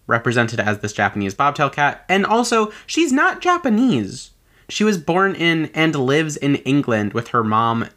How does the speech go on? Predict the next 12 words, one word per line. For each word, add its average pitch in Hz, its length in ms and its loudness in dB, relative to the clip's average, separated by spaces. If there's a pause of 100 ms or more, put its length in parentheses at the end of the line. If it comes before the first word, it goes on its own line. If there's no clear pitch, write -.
dad, 120 400 2
and 143 160 0
her 143 100 2
twin 135 240 0
sister, 131 360 0
Mimi. 160 520 0 (260)
So 131 680 0
she's, 160 440 -2
she's 185 220 0
not 180 160 2
even 170 480 -2
Japanese. 214 520 -2